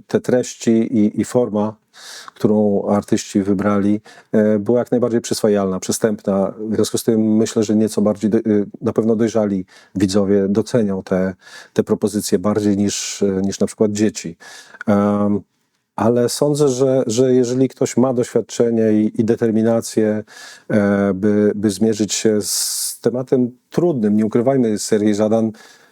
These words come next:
<clears throat> pisze o rzeczach ważnych, e, ale też trudnych. Sam jest w, w takiej sytuacji życiowej, e, która wymaga, no, m, m, też pewnego z, z, zrozumienia świata, w którym żyjemy, e, by lepiej,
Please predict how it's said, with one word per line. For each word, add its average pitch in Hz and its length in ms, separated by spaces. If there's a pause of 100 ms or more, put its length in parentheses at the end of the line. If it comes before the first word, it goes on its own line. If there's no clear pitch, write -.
(200)
<clears throat> 131 960
pisze 110 300
o 104 60
rzeczach 104 300
ważnych, 110 760
e, 101 800
ale 104 200
też - 220
trudnych. 101 720
Sam 101 240
jest 98 260
w, - 120 (840)
w - 100
takiej 113 300
sytuacji 104 520
życiowej, 104 560 (480)
e, 107 480
która 107 320
wymaga, 107 560
no, 107 180 (180)
m, 110 220
m, 107 540 (100)
też - 140
pewnego 117 340
z, 113 100 (100)
z, 104 340
zrozumienia 117 640
świata, 117 480
w - 20
którym 98 260
żyjemy, 98 480 (500)
e, 95 420
by 92 180
lepiej, 107 520